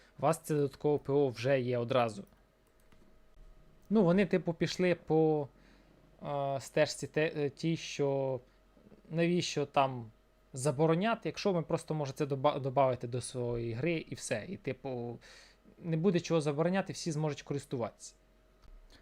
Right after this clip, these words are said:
До речі, Олімп тут трошки перероблений, він йде кожну неділю. І всього три дні в неділю, понеділок, е, середа і п'ятниця.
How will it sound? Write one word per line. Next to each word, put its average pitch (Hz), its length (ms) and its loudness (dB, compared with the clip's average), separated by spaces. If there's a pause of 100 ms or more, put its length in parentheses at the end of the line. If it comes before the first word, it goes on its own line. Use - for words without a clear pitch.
(140)
До 139 100 -2
речі, 151 560 0
Олімп 165 480 2
тут 156 200 0 (120)
трошки - 340 -2
перероблений, 190 800 0 (220)
він 143 160 -2
йде 117 520 0 (220)
кожну 135 380 0
неділю. 151 480 0 (840)
І 143 420 0
всього 143 500 2
три 143 340 -2
дні 139 180 0
в 139 40 0
неділю, 139 340 0
понеділок, 151 880 -2
е, 131 340 2
середа 120 800 -2
і 131 260 -6
п'ятниця. 135 600 -4